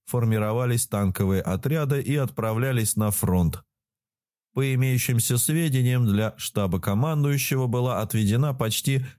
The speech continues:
вся Греческая улица. Сам же Деникин занимал двухэтажный угловой особняк с балюстрадой владельца пароходства Зворона. Улица Греческая, пятьдесят.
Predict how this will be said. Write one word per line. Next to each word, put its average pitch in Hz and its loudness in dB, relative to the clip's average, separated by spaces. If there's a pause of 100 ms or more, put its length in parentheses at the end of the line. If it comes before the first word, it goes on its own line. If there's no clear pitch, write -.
(160)
вся - 0
Греческая 90 0
улица. 85 0 (500)
Сам 85 0
же 82 4
Деникин 110 2
занимал 104 2
двухэтажный 101 0
угловой 95 0
особняк 95 0 (260)
с 127 0
балюстрадой 90 0 (280)
владельца 139 0
пароходства 104 -2 (180)
Зворона. 92 2 (340)
Улица 139 -6
Греческая, 120 -2
пятьдесят. 92 -6